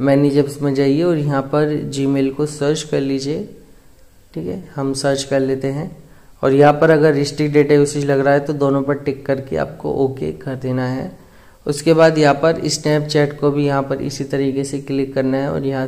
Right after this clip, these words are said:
से इसको भी, आ, start कर देना है यहाँ पर internet। बाकी notification वगैरह on कर दीजिए तो आपको कोई दिक्कत देखने के लिए यहाँ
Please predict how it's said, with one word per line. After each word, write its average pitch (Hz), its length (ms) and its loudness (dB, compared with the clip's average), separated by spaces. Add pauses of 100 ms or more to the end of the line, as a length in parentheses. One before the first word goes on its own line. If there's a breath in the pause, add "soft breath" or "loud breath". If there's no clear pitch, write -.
से 143 80 -6
इसको 139 300 -6
भी, 170 200 -4 (580 loud breath)
आ, 127 300 0
start 139 420 2
कर 139 100 0
देना 127 260 -2
है 131 60 -6
यहाँ 131 140 -8
पर 127 140 -8
internet। 131 580 -8 (140)
बाकी 139 300 0
notification 147 720 0
वगैरह 135 360 2
on 131 320 0
कर 135 100 0
दीजिए 139 380 -4 (520 loud breath)
तो 143 60 2
आपको 139 360 2
कोई 165 300 2
दिक्कत 147 360 0
देखने 131 440 2
के 127 80 0
लिए 131 180 2
यहाँ 127 200 -2